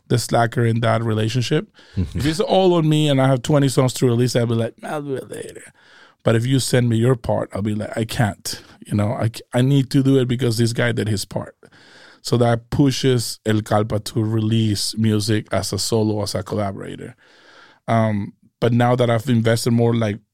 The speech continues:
Speaker 1: Sensory Tribe on Barkings right now, so El Calpa is taking a little,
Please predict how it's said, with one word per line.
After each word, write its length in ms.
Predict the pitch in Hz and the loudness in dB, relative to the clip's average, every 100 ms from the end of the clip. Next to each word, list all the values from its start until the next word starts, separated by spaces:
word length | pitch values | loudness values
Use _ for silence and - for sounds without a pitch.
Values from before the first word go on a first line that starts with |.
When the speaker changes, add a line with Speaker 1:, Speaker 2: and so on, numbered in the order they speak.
| - | -16
Speaker 1:
Sensory 400 | - - 117 123 | -8 -2 0 2
Tribe 300 | 113 120 117 | 2 2 2
on 160 | 113 113 | 2 2
Barkings 440 | 113 120 131 127 | 2 0 0 0
right 140 | 135 131 | 0 0
now, 220 | 139 156 | 2 0
so 240 | - 113 113 | -2 -2 -2
El 100 | 113 | 0
Calpa 340 | 127 117 117 | -2 0 -2
is 80 | 113 | -2
taking 300 | 117 123 123 | -2 -2 -2
a 40 | 113 | 0
little, 540 | 120 120 117 117 | 2 2 0 -2